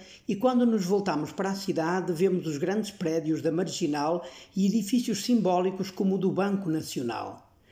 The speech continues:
Só ficámos ambos tristes por ver que a emblemática Fortaleza de São Paulo foi abafada pela construção de um enorme centro comercial. Esta é uma das partes bonitas de Luanda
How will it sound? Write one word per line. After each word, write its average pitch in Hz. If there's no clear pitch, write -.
Só -
ficámos 175
ambos 156
tristes 220
por 160
ver 196
que 196
a -
emblemática 170
Fortaleza 156
de -
São 196
Paulo 151
foi 208
abafada 214
pela 196
construção 196
de 175
um 180
enorme 165
centro 165
comercial. -
Esta 233
é 190
uma 180
das 170
partes 185
bonitas 170
de 147
Luanda 165